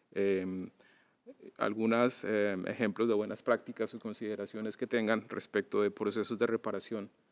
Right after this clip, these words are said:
em, por, eh, para víctimas de, de racismo, y asimismo sobre el segundo componente que mencionamos, respecto de una perspectiva feminista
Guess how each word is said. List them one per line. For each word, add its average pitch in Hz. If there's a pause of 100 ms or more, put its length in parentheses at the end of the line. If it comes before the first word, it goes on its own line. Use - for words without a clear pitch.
(400)
em, 101 (380)
por, 107
eh, 104
para 98
víctimas 104
de, 107
de 113
racismo, 110 (480)
y 110
asimismo 117
sobre 113
el 98
segundo 107
componente 107
que 117
mencionamos, 117
respecto 107
de 101 (380)
una 110
perspectiva 110 (120)
feminista 120